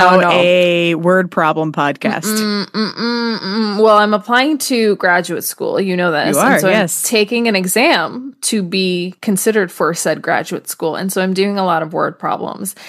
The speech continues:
Speaker 1: And it's just
Speaker 2: Mm.
Speaker 1: all I can think about these days.
Speaker 2: Mm-hmm.
Speaker 1: And, um, I'm not gonna subject the listeners to that because I want them to come back,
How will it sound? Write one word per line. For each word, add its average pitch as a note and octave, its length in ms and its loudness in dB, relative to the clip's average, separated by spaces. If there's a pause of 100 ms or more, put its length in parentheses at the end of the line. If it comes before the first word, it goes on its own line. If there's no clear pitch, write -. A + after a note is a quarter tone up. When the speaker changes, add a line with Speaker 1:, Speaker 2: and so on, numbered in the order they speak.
(260)
Speaker 1:
And G3 160 0
it's G3 200 -2
just A3 280 2
Speaker 2:
Mm. F#3+ 160 4
Speaker 1:
all F3+ 200 6
I F3+ 140 4
can D#3+ 180 -4
think D#3+ 240 -4
about F#3+ 300 2
these G#3+ 220 -2
days. A#3+ 500 2 (340)
Speaker 2:
Mm-hmm. D3 320 -2
Speaker 1:
And, G3+ 500 2
um, G3 480 4
I'm A3 120 2
not A#3 180 2
gonna A#3+ 180 -2
subject F#3+ 420 -2
the F3+ 80 -2
listeners A3 500 -4
to C4+ 80 -4
that D4+ 280 0
because F3+ 720 -4 (1040)
I F3+ 120 0
want E3 240 -4
them E3+ 120 -6
to D#3+ 100 -8
come F#3+ 220 -8
back, - 480 -6